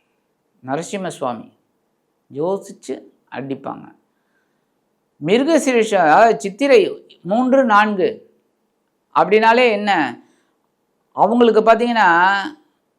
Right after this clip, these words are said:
இப்படியும் அப்படியும் இருப்பாங்க, ஃப்ளெக்சிபிளா இருப்பாங்க. சந்தோஷமும் இருக்கும், அதிரடியும் இருக்கும், அப்படி இருக்கும். ஆக, இந்த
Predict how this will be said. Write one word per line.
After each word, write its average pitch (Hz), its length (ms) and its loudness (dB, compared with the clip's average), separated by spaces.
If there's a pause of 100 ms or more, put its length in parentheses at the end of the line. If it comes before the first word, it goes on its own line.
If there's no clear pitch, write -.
(180)
இப்படியும் 202 380 -6
அப்படியும் 175 260 -4
இருப்பாங்க, - 280 -10 (680)
ஃப்ளெக்சிபிளா 202 520 -2
இருப்பாங்க. 120 260 -12 (1080)
சந்தோஷமும் 151 500 -6
இருக்கும், 180 560 -8 (280)
அதிரடியும் 151 400 -6
இருக்கும், 185 380 -10
அப்படி 131 200 -8
இருக்கும். 120 320 -10 (1900)
ஆக, 247 420 8
இந்த 202 260 0